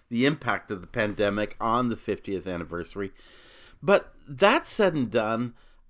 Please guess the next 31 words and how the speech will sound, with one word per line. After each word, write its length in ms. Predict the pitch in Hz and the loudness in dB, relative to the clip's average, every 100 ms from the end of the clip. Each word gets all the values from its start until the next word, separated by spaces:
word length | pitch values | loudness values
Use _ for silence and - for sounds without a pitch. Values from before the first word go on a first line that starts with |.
| - | -6
uh, 380 | 117 131 107 120 | 0 2 2 0
last 400 | 127 147 160 - | 4 4 4 2
night 320 | 156 151 156 | 4 4 4
I 140 | 92 120 | 2 0
was 280 | 113 117 131 | 2 2 2
over 380 | 123 113 117 | 0 0 0
in 100 | 110 | 0
the 60 | 107 | -2
back 360 | 87 120 127 - | -2 0 0 -2
corner 500 | 160 151 151 151 - - | -2 0 2 0 0 -2
of 160 | 101 | -6
France, 560 | - 156 156 147 139 104 - - | -2 2 4 2 -2 -8 -14 -20
Remy's 560 | 95 98 123 131 131 120 | -8 0 2 4 0 0
Ratatouille 600 | 117 113 107 - 170 160 | 2 2 0 -4 2 2
Adventure. 380 | 127 147 - 165 | 4 2 2 0
You 160 | 170 | 2
know, 280 | 240 254 220 | 2 0 -2
really, 400 | 151 180 214 185 | 0 2 4 4
that 220 | 143 143 | 4 2
wasn't 320 | 139 156 160 131 | 2 2 2 0
just 260 | 143 - 113 | -2 -2 -2
an 80 | |
attraction 640 | 117 - 170 269 - 123 95 | -2 -4 -4 -4 -2 -4 0
built. 280 | 98 101 | 0 2
That 160 | 143 143 | 0 0
was 180 | 123 139 | -2 -2
an 120 | 139 | -2
entire, 580 | 123 - 127 135 131 - - - - - _ _ - | -4 -2 0 0 0 -6 -16 -20 -20 -20 _ _ -4
um, 680 | 98 87 80 76 71 - - | 0 0 -2 -6 -14 -20 -12
little 320 | 120 131 143 | -2 0 2
district 800 | 107 87 170 - - 104 104 - | -2 2 2 2 -4 -4 -4 -8